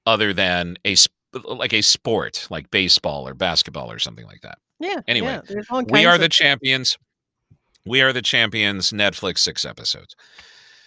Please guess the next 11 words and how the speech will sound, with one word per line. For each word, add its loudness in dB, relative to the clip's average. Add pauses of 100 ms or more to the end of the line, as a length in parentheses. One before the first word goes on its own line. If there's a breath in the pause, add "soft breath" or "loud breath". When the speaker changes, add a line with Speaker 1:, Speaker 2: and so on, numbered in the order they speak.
(680 soft breath)
Speaker 1:
And 2
then 4
the 6
other 4
thing 2
that 0
you 0
and 2
I 2
both -2
watched -2